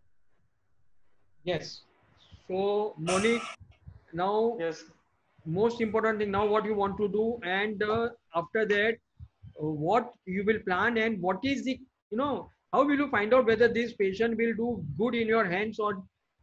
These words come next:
Speaker 1: uh, you will have to struggle? So these are the things. Now
Speaker 2: Uh,
Speaker 1: tell us.
Speaker 2: First is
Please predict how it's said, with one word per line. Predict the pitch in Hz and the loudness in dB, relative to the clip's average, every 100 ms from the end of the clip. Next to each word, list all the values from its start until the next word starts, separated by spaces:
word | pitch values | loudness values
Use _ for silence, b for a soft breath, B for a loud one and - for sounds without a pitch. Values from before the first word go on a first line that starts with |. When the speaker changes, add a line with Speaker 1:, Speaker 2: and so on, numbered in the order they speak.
| - | -10
Speaker 1:
uh, | 180 165 165 165 160 160 160 156 | -4 -2 0 0 0 -2 -2 -2
you | 190 | 2
will | 202 | 2
have | 175 190 190 | 2 0 -2
to | 208 | -4
struggle? | - - 160 165 131 - _ _ _ _ _ _ _ _ - _ | -4 -2 2 2 0 -4 _ _ _ _ _ _ _ _ -20 _
So | - 170 | -10 -6
these | 156 196 | -4 0
are | 220 | 2
the | 214 | 2
things. | 214 214 180 | 2 0 0
Now | 165 175 | -2 -2
Speaker 2:
Uh, | 165 | -2
Speaker 1:
tell | 165 139 | -2 -4
us. | 120 _ _ _ _ _ _ _ _ _ - - - - 196 | -6 _ _ _ _ _ _ _ _ _ -20 -18 -18 -12 -6
Speaker 2:
First | 190 | -6
is | 226 | -2